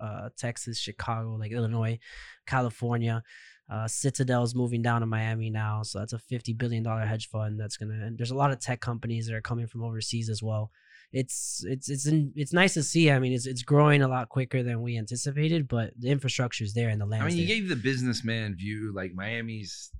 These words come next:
Speaker 2: this, but tell people about the culture. Tell me, people what Miami's, Miami's
Speaker 1: Yeah, there's,
Speaker 2: like.
Speaker 1: the
Speaker 2: I mean
Speaker 1: culture is great. I mean, you have a very Hispanic community. I mean, that's, that's the hub for South Americans and, and Cubans, really.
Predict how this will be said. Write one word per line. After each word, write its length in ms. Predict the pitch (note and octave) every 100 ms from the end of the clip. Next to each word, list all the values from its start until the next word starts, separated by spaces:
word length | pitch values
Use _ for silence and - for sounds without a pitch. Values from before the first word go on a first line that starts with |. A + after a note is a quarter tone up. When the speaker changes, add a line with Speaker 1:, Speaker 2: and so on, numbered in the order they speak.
| A2
Speaker 2:
this, 240 | A2 - _
but 100 | A#2+ - _ -
tell 80 | D3
people 260 | E3+ D3
about 220 | C#3 C3
the 80 | B2
culture. 320 | G#2+ B2+ A2+
Tell 160 | - G#2+
me, 140 | B2
people 260 | - B2+ A#2+
what 140 | A2
Miami's, 420 | G#2 G#2+ G2+ F#2+ - - - - -
Miami's 140 | B3+
Speaker 1:
Yeah, 240 | B3+ A3+
there's, 160 | G3 G3+
Speaker 2:
like. 80 | F#3
Speaker 1:
the 60 | G3
Speaker 2:
I 20 |
mean 80 | F#3+
Speaker 1:
culture 300 | F#3+ - B3+
is 100 | D3+
great. 240 | F#3+ G3+
I 80 | D#3+
mean, 160 | D3+
you 140 | D#3 D#3+
have 240 | D#3 E3
a 40 | D3+
very 300 | D3 D#3 C#3+
Hispanic 540 | C3+ - C#3+ C#3 B2
community. 500 | - C3 C3+ A2+ A2
I 60 | A2
mean, 220 | A2 A2
that's, 420 | A#2 A#2+ - - G#2
that's 280 | A#2 - B2+
the 140 | B2+
hub 380 | A2+ C3+ B2 A#2+
for 160 | A#2
South 260 | A2+ A#2 A2
Americans 640 | A2+ A#2+ B2 A#2+ B2 B2 A#2
and, 240 | G#2+ G#2+
and 160 | A2 G#2+
Cubans, 460 | - D#3 B2 A2
really. 280 | A2+ A#2 G#2